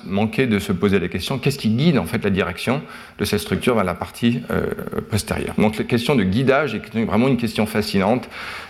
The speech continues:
euh, qui convient d'appréhender sous toutes ses formes. Alors,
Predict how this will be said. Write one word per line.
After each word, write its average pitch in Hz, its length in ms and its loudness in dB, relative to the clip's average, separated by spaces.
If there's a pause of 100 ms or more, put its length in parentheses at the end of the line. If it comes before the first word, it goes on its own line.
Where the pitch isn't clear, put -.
euh, 90 140 4
qui - 160 -10
convient 110 560 4
d'appréhender 95 540 0
sous 107 160 -6
toutes 113 160 -2
ses - 100 -2
formes. - 240 -8 (440)
Alors, 98 280 -2